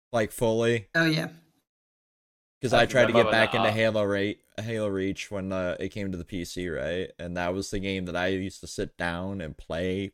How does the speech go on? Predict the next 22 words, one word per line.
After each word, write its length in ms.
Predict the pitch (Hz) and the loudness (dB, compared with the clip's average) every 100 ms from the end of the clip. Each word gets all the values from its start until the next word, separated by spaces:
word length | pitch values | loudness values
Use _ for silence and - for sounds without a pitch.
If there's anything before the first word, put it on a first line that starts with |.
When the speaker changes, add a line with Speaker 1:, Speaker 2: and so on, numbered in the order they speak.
| _ | _
Speaker 1:
forever 880 | - - - 69 78 104 110 123 - _ _ _ _ _ | -16 -14 -10 -6 -2 0 0 -2 -8 _ _ _ _ _
as 160 | 92 92 | -6 -4
a 60 | 87 | -4
teenager. 680 | 113 101 98 98 131 131 _ _ _ _ _ _ _ _ _ - | -4 -2 -4 -4 -6 -8 _ _ _ _ _ _ _ _ _ -8
It's 180 | 104 | -6
gone. 480 | - 87 87 90 101 - _ _ _ _ _ _ _ - | -4 -4 -4 -6 -8 -14 _ _ _ _ _ _ _ -8
It's 180 | 107 - | -6 -2
gone. 420 | 87 85 120 - | 0 4 8 10
Speaker 3:
I, 640 | 113 117 117 113 117 - - _ _ _ _ - - | 10 6 2 -4 -6 -8 -14 _ _ _ _ -20 -2
I 140 | 120 127 | 2 2
tried, 460 | - 143 143 143 | 6 6 6 4
uh, 200 | 147 131 | 2 4
playing 240 | 131 131 127 | 4 2 2
Hollow 300 | 143 143 139 | 2 4 6
Knight 220 | 107 107 | 4 0
again 280 | 101 104 107 | 0 0 2
after, 280 | 107 - 110 | 0 0 0
like, 260 | 104 104 | 0 -2
one 120 | 110 113 | -4 -2
hundred 260 | 113 107 | -4 -4
percenting 500 | 110 - 123 123 101 | -8 -2 -2 -2 -2
it. 260 | 90 110 | -2 -2